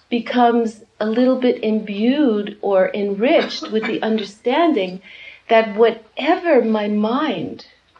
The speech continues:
my conditioned mind, does with whatever the experience is, that, that is not a permanent and solid thing. It's immensely flexible.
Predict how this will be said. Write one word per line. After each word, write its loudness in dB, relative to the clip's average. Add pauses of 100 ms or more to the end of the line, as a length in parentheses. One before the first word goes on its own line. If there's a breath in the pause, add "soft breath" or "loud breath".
(120)
my -6
conditioned -8
mind, -12 (800 soft breath)
does 4
with -6 (260)
whatever 0
the -4
experience -4
is, -10 (480 soft breath)
that, 0 (720)
that 2
is 0
not 2
a 2
permanent 0
and -2
solid -2
thing. -4
It's -8
immensely -2
flexible. -8